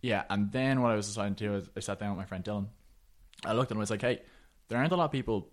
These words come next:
pushing a lot of frequency here and pushing out a lot of content." And, like, I knew I was pushing out a bit of content, but, like, I was talking, like, six posts a day. So then we founded Top Gym Tips, and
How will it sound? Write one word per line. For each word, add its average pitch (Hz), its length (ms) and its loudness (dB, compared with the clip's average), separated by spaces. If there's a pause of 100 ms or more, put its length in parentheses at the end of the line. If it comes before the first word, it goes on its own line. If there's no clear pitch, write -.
(200)
pushing 104 480 -2
a 98 40 -2
lot 92 140 -4
of 90 80 -8
frequency 98 600 -6
here 92 200 -6
and 87 180 -6
pushing 101 260 -4
out 87 140 -4
a 85 40 -6
lot 92 200 -2
of - 80 -10
content." 92 540 -6 (420)
And, 104 100 -2
like, 104 100 0
I 120 60 4
knew 123 140 4
I 117 60 6
was 113 100 2
pushing 113 240 0
out 101 60 0
a - 20 -2
bit 101 140 -4
of 92 40 -8
content, 98 420 -4
but, 95 240 -4
like, 90 240 -6 (680)
I 113 80 0
was 101 140 -2
talking, 95 240 -2
like, 92 140 -8
six - 280 -6
posts 95 340 -6
a 92 40 -8
day. 92 220 -6
So 95 180 -8
then 101 160 -2
we 107 80 -2
founded 95 300 -6
Top 90 180 -8
Gym 127 200 0
Tips, 95 280 -6 (360)
and 92 380 -2